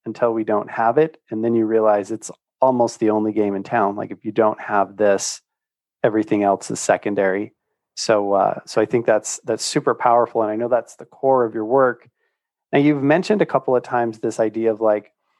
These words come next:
emotions and things that happen, you know, from childhood or younger traumas. Uh, tell me a little bit about,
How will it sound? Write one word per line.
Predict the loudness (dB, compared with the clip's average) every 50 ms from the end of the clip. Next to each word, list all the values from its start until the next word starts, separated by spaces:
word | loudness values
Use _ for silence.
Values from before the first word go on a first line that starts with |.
| _ _ _ _ -4
emotions | 0 2 4 4 2 2 2 2 2 2 2 2 0 -2 -2 -2
and | -4 -4 -2 -4
things | -4 -4 -4 -4
that | -6 -6
happen, | -2 0 0 0 0 0 -2 -2 -2 -4 -6 -6
you | -6 -6 -6
know, | -6 -8
from | -8 -10 -10 -10 -10
childhood | -4 0 2 2 2 2 2 0 -2 0
or | 0 -2 -2
younger | -4 -4 -6 -6 -6 -8 -10
traumas. | -4 0 2 2 2 2 2 0 0 0 -2 -4 -8 -16 _ _ _ _ _ _ _ _ _ _ _ _ _
Uh, | 0 2 2 0 -2 -6 _ _ _ _ -2
tell | 0 0 2
me | 4 2
a | 4 4
little | 4 4 2 2
bit | 2 2 2 2
about, | 2 2 2 4 4 4 2 0 -4